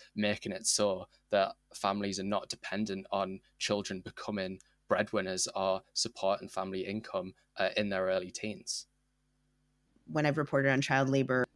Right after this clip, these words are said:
Speaker 2: outside of the United States, there have been various, you know, nonprofits trying to figure out ways to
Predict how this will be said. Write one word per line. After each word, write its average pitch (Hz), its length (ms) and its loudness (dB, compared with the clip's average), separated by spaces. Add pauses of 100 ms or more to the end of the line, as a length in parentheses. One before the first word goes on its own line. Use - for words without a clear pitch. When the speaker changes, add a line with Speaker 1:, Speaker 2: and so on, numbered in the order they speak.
Speaker 2:
outside 220 340 6
of 208 60 4
the 165 80 6
United 139 340 6
States, 135 540 2
there 143 180 2
have 139 100 2
been 139 140 4
various, 139 640 6
you 147 80 -2
know, 135 120 0
nonprofits 170 800 4
trying 160 240 2
to 147 100 -2
figure 151 260 2
out 139 200 6
ways 135 380 4
to 131 340 4